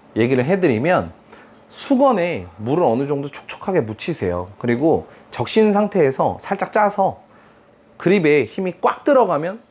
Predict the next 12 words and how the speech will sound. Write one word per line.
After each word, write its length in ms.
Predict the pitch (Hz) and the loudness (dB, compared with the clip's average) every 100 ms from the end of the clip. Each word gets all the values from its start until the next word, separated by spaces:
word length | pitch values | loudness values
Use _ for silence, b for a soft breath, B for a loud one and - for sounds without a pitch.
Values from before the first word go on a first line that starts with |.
| - | -10
물이 240 | 113 131 | -8 -6
짜지겠죠. 580 | - 185 170 110 - 104 - - - - - - - | -6 -6 -6 -8 -10 -16 -16 -20 -20 -20 -20 -20 -12
그리고 420 | - 131 131 202 - - | -2 0 2 2 0 -6
쿠션이 460 | - - 262 240 | -4 2 4 4
어느 160 | 143 139 | 2 0
정도 200 | 143 123 | -2 -4
있기 220 | 95 156 | -6 -8
때문에 640 | - 135 110 151 185 90 | 0 0 2 0 -2 -4
그 260 | - 147 147 | -6 0 0
힘을 380 | 143 202 185 117 | 2 0 0 -2
유지한 420 | 110 120 196 190 | -4 2 2 2
상태에서 800 | 190 180 180 175 175 202 226 269 | 0 -4 -2 0 2 4 4 2